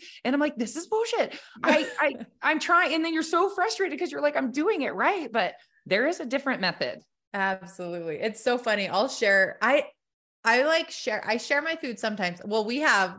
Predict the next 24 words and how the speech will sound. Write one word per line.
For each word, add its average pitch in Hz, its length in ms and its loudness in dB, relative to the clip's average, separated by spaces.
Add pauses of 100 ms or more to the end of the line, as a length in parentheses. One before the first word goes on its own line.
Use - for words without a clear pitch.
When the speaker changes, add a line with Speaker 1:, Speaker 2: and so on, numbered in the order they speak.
(140)
Speaker 2:
we 214 220 -8
run 233 200 2
a 190 40 -4
beef 175 260 -10
business. 214 340 -6
Speaker 1:
I 151 180 0
know. 165 800 2
I've 247 400 6
Speaker 2:
So, - 0 -
Speaker 1:
been 214 100 -4
seeing 330 200 2
<laughs> 294 80 6
that. 370 400 4
Speaker 2:
<laughs> - 20 -4
right. 254 420 6 (240)
So 285 340 6
we 302 200 2
eat 269 300 0
a 233 60 8
lot 214 460 6
of 214 200 0
red 202 240 4
meat, 196 280 -4
which 190 280 0